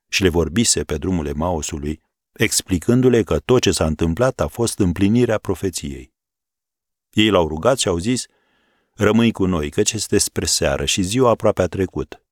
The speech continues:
Și a intrat să rămână cu ei. Pe când ședea la masă cu ei, a luat pâinea și, după ce a rostit binecuvântarea, a frânt-o și le-a dat-o.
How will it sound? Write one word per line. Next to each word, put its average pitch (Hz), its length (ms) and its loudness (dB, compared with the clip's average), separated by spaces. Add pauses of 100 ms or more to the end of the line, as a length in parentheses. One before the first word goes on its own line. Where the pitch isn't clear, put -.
(720)
Și - 140 0
a - 20 6
intrat 98 300 2
să - 140 0
rămână 113 280 2
cu 92 120 -8
ei. 76 320 -6 (840)
Pe 98 100 0
când 104 160 4
ședea 87 260 4
la 82 120 4
masă 78 320 0
cu 87 140 -6
ei, 127 320 -2 (440)
a - 140 -4
luat 117 200 2
pâinea 80 500 0 (540)
și, - 160 0
după 135 200 4
ce 120 140 4
a 113 40 6
rostit 104 360 0
binecuvântarea, 90 840 2
a 85 100 2
frânt-o 107 400 0
și - 160 -4
le-a 90 140 -4
dat-o. 67 380 -8